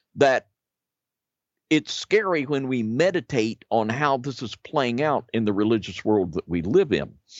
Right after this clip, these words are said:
"Know ye not that to whom ye yield yourselves servants to obey, his servants ye are to whom ye obey? And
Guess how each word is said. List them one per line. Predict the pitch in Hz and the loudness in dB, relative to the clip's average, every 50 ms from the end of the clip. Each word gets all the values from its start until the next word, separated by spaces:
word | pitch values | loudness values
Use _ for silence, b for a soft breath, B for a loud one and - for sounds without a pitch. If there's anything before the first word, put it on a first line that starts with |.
| B B B B B B - | B B B B B B 0
"Know | 98 127 175 233 | 2 4 4 4
ye | 202 175 143 113 | 0 -2 -6 -4
not | 95 98 123 156 180 190 - - | -2 0 0 0 -2 -4 -4 -6
that | 95 90 - - | -6 -6 -4 -4
to | 82 80 | -4 -4
whom | - 135 165 180 160 117 | -2 -2 -2 -2 -2 -4
ye | 90 82 | -6 -4
yield | 82 107 131 147 151 127 | -2 0 0 0 0 -2
yourselves | 110 - - 127 117 101 85 - | -4 0 0 2 2 0 0 0
servants | - 107 120 127 120 101 - | 0 0 0 0 -2 -4 -2
to | - 139 107 | 0 2 2
obey, | 92 73 - 110 120 143 131 | 2 2 2 2 2 2 0
his | 113 107 78 73 - | 0 -2 -4 -4 -2
servants | - - 120 127 131 123 110 - 110 | 0 2 2 2 0 -2 -4 -2 -2
ye | 107 | 0
are | 110 123 143 - | 0 0 -2 -4
to | - 80 | -6 -4
whom | 76 107 123 131 123 | -2 -2 -2 0 2
ye | 120 123 | 2 2
obey? | - 98 95 82 113 113 120 143 147 b b b b b b b _ - | 2 2 2 2 2 2 2 2 0 b b b b b b b _ -4
And | 95 98 | -4 -4